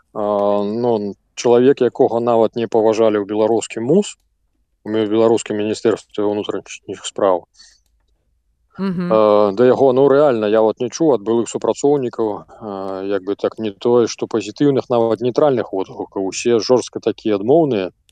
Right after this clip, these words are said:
Speaker 1: Я в этом кабінеті подимав питання. Я кажу: От коли у вас, е, этот чоловік займає посаду міністра внутрішніх справ, то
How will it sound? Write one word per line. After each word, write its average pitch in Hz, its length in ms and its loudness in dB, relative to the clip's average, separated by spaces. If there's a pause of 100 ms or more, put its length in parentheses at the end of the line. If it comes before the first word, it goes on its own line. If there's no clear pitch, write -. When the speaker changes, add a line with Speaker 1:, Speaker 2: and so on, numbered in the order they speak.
(640)
Speaker 1:
Я 110 360 2
в 123 120 4
этом 123 200 0
кабінеті 131 460 0
подимав 185 420 2
питання. 98 1080 -4
Я 95 80 -4
кажу: 104 460 -4
От 107 140 -6
коли 131 300 4
у 147 180 4
вас, 131 380 2 (360)
е, 123 60 0
этот 117 260 4
чоловік 107 520 0
займає 113 420 0
посаду 110 760 0
міністра 120 500 -2
внутрішніх 127 680 -2
справ, 104 460 0 (1040)
то 123 120 2